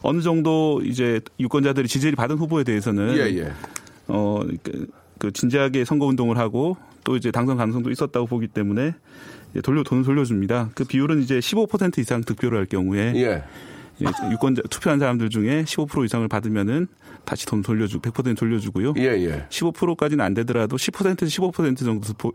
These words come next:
Speaker 1: 득표를 하면
Speaker 2: 예.
Speaker 1: 절반액을 돌려주게 돼 있습니다.
Speaker 2: 아, 그래요? 그러면은
Speaker 1: 예.
Speaker 2: 한 삼 프로,
Speaker 1: 네.
Speaker 2: 한 삼 프로 나오고 영점칠 이렇게 나오면 삼억 안 줘요?
Speaker 1: 그렇죠. 이제 구점구 프로 나오더라도
Speaker 2: 안 줘요?
Speaker 1: 예, 받을 수
Speaker 2: 아,
Speaker 1: 없습니다.
Speaker 2: 그렇구나.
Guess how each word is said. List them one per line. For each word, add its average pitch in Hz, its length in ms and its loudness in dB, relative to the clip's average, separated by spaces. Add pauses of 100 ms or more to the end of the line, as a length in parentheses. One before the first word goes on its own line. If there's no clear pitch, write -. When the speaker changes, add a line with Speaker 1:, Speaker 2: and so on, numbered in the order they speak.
Speaker 1:
득표를 120 320 0
하면 120 340 2
Speaker 2:
예. - 40 0
Speaker 1:
절반액을 147 540 2 (220)
돌려주게 95 380 -2
돼 - 120 -6
있습니다. 117 220 0
Speaker 2:
아, 120 60 0
그래요? 123 320 0
그러면은 175 540 2
Speaker 1:
예. - 40 -10 (720)
Speaker 2:
한 175 160 0
삼 202 260 -2
프로, 147 400 0 (180)
Speaker 1:
네. 95 320 0 (140)
Speaker 2:
한 - 140 -2
삼 196 260 0
프로 175 260 2
나오고 135 280 2
영점칠 151 440 0
이렇게 143 200 0
나오면 139 320 2 (220)
삼억 185 260 0
안 107 140 2
줘요? 123 240 0 (260)
Speaker 1:
그렇죠. 135 260 0
이제 95 300 0
구점구 151 560 0
프로 120 460 0
나오더라도 90 640 -2
Speaker 2:
안 110 180 2
줘요? 117 280 2
Speaker 1:
예, 95 180 0
받을 101 220 -2
수 - 140 -4
Speaker 2:
아, - 40 -6
Speaker 1:
없습니다. 87 640 -4
Speaker 2:
그렇구나. 87 1120 -2